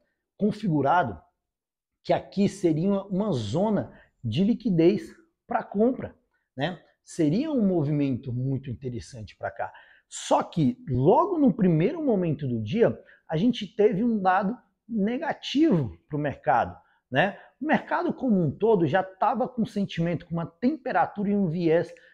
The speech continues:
de venda hoje, novamente, assim como ontem, e assim como eu falei na nossa sala hoje na parte da manhã. Porém, esse dado,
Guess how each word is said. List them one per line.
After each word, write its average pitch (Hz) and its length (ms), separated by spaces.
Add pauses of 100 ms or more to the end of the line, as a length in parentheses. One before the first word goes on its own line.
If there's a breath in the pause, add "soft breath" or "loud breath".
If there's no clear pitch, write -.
(140 soft breath)
de 120 180
venda 165 460
hoje, 160 360
novamente, 196 720
assim 165 300
como 208 280
ontem, 233 400 (280 soft breath)
e 339 60
assim 254 240
como 247 220
eu 226 60
falei 208 360 (280 loud breath)
na 226 100
nossa 196 260
sala 165 600 (120)
hoje 165 240
na 170 140
parte 165 320
da 170 80
manhã. 165 320 (160)
Porém, 285 360
esse 247 220
dado, 151 400